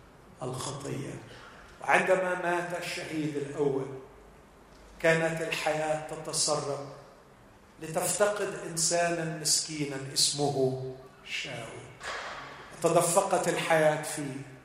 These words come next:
ليقول في كل ربوع الأرض، يتكلم ببشارة الحياة. العالم من حولنا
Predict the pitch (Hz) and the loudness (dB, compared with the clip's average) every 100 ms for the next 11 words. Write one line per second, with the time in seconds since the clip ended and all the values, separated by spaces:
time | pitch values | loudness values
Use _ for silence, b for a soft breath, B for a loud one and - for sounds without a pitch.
0 | - - - - - - 147 165 160 160 | -20 -20 -20 -20 -20 -6 4 6 6 6
1 | 175 170 - 151 170 185 170 156 151 147 | 4 4 2 2 2 2 4 4 4 2
2 | 139 139 131 135 131 127 - - - - | 2 2 -2 -4 -8 -10 -14 -16 -18 -20
3 | - - - - - - - - - - | -20 -20 -20 -20 -20 -20 -20 -20 -20 -10
4 | 151 147 147 - 151 - - - 131 131 | -6 -2 -2 0 0 0 -2 -6 -10 -4
5 | - 131 120 - - - - - - - | -2 -2 -6 -10 -12 -14 -12 -12 -12 -14
6 | - - - - - - - - - - | -16 -18 -20 -20 -20 -20 -20 -20 -20 -20
7 | - - - - - - - - - - | -20 -20 -20 -20 -20 -20 -20 -20 -20 -20
8 | - - 160 139 175 180 175 160 160 - | -20 -6 2 4 6 4 -2 -6 -8 -4
9 | 143 139 135 135 | -2 -2 -4 -6